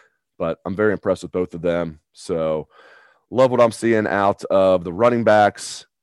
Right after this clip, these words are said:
I mean, Master Teague didn't look great, but we know what Master Teague is. It's good to have him on the team. He doesn't fumble. He's physical. He's a leader. Um, he, he can get you some tough yards. He d-, actually has very good straightaway speed. This is something I think people forget about Master Teague. He's a legit four four guy,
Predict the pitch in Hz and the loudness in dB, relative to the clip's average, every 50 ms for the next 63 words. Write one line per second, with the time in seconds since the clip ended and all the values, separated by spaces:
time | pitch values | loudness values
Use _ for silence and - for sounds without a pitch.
0 | _ - 131 135 131 117 120 139 139 135 - 117 110 - 131 123 117 113 113 98 | _ -10 -8 -6 -4 -2 0 0 0 0 -2 -8 -8 -4 -4 -4 0 -2 -2 0
1 | 107 107 101 - 104 110 101 98 104 135 151 139 131 120 104 92 95 98 95 - | -2 -4 -4 -2 -2 -2 -2 -2 -4 -4 -2 0 0 0 0 0 0 -2 -4 -4
2 | - 92 - - 92 85 90 98 98 113 107 - - 143 127 123 127 120 113 117 | -6 -14 -10 -8 -8 -4 -2 -4 -4 -4 -6 -4 -4 0 2 4 2 2 2 2
3 | 113 117 117 107 95 - - 110 117 117 101 - 107 104 87 - - 107 107 117 | -2 -2 -2 -2 -6 -8 -6 -6 -4 -2 -2 -4 -4 -4 -8 -8 -4 -2 -2 -2
4 | 107 110 104 87 - - _ - 117 110 107 113 104 110 110 104 92 85 87 85 | -2 -4 -6 -6 -8 -12 _ -2 -2 -2 -2 -4 -8 -6 -6 -6 -4 -6 -8 -8
5 | 90 107 117 120 120 117 113 117 113 _ - - - - _ _ - 80 82 80 | -6 -4 -4 -2 -2 -2 -4 -6 -6 _ -20 -20 -20 -20 _ _ -10 -8 -6 -6
6 | 78 78 78 78 78 71 - - 95 98 85 104 107 101 87 113 107 110 - - | -4 -6 -8 -10 -12 -14 -16 -12 -12 -12 -10 -8 -8 -4 -4 -6 -6 -6 -14 -14
7 | 101 - - 120 113 107 - 110 110 110 110 110 110 110 113 113 107 107 _ _ | -14 -8 0 0 0 0 0 0 2 4 4 4 4 4 2 0 -4 -16 _ _
8 | - - - _ - - 139 131 101 123 - - 120 139 165 165 - - 147 160 | -20 -20 -20 _ -8 -6 -6 -4 -4 -6 -4 0 2 2 2 2 0 -2 0 0
9 | 151 117 104 131 135 147 135 117 139 135 - - - 113 123 139 139 135 131 131 | 0 0 2 0 0 0 0 -2 -4 -4 -4 -4 -2 2 2 4 4 4 4 2
10 | 127 - - - 127 135 127 107 82 90 98 110 107 - 123 113 - 120 120 117 | 0 -2 -6 -6 -4 -2 -2 -2 -4 -6 -8 -10 -8 -8 -8 -4 -4 -4 -4 -2
11 | 117 98 104 - 127 113 - - 120 - 113 - - 104 107 113 110 120 104 107 | -4 -6 -6 -6 -8 -10 -8 -10 -8 -8 -8 -8 -6 -2 -2 0 0 0 0 0
12 | 113 110 117 117 - - 101 - - 131 131 113 104 113 107 120 117 123 110 98 | 0 0 0 -2 -4 -10 -16 -8 -6 -4 -4 -4 -4 -6 -6 -2 -2 -2 0 0
13 | 127 110 _ - 113 113 120 - - 120 120 110 95 113 127 123 117 101 98 | -2 -2 _ -2 -2 -2 -2 0 -2 -2 -2 2 4 4 6 6 6 4 2